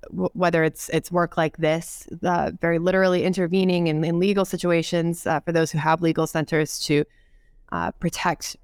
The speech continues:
children and families and religious freedom, um, to actually representing, uh, these issues at the state capitol. And that's what a, a lot of these groups do. And I know you actually did that in this case, uh, Josh. Uh, you, you all saw what happened,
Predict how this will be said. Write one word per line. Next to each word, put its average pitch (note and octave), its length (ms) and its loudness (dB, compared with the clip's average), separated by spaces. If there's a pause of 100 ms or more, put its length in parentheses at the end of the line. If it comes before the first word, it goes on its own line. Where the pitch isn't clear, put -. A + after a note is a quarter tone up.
children E3+ 420 0
and D#3+ 100 -4
families D#3 440 0
and D3+ 100 -2
religious D#3+ 380 -2
freedom, D#3 500 0 (380)
um, D#3 380 0
to G3+ 320 0
actually F3+ 340 2
representing, E3 1080 0 (400)
uh, F3 140 2
these F3+ 180 0
issues G3+ 380 0
at F#3+ 260 2
the F3+ 100 0
state - 280 -2
capitol. D#3+ 480 0
And D#3 100 0
that's E3+ 140 -4
what F3 100 0
a, E3 40 -2
a E3+ 200 2
lot E3 220 2
of D#3+ 60 -6
these D#3 200 0
groups - 280 -2
do. E3+ 100 2
And D#3+ 80 2
I D#3+ 60 0
know F#3+ 100 2
you A3 180 2
actually G3 340 0
did F3+ 260 -2
that D#3 260 2
in D#3+ 160 0
this D#3+ 220 -2
case, - 580 -6
uh, E3 200 2
Josh. C#3 420 -2
Uh, F3+ 120 0
you, E3+ 260 0
you F3 260 2
all E3 240 4
saw G3 400 2
what F3+ 160 2
happened, D#3 560 -2